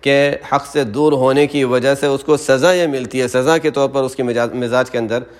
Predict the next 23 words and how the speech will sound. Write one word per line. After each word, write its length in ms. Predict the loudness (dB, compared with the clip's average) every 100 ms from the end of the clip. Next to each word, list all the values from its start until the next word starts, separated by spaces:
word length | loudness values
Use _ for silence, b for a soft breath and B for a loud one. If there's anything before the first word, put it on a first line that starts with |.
| B
اور 160 | -4
اس 100 | -4
کی 100 | 0
عادت 340 | 0 0 -2 -2
اور 140 | -4
اس 100 | -2
کے 240 | 0 0 0 B B
طبیعت 360 | -2 0 -2 -2
میں 80 |
ضد 300 | -2 -2 -2
ڈال 200 | -2 -2
دی 80 | -4
جاتی 320 | -6 -6 -6
ہے۔ 40 | -4
اب 180 | -4 -6
وہ 80 |
بات 240 | -4 -6 -4
ماننے 220 | -4 -4
کے 100 | -6
لیے 80 | -10
تیار 300 | -8 -10 -10
نہیں 180 | -14
ہے۔ 60 | -20